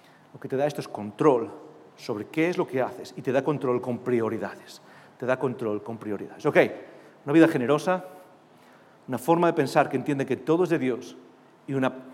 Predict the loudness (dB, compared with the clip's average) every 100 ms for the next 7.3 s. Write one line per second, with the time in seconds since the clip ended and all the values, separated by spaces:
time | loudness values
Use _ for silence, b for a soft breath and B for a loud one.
0 | B -2 -2 -2 -2 -2 -2 0 0 2
1 | 2 2 -2 -2 -2 0 0 -2 B B
2 | B B -6 -2 2 4 4 4 -2 -8
3 | -8 -4 6 6 6 0 -6 -8 -4 -2
4 | -2 -2 -6 -10 -18 -20 -20 -20 -20 -20
5 | B B B B B B B B B B
6 | B -8 2 4 6 8 8 6 4 4
7 | 2 -2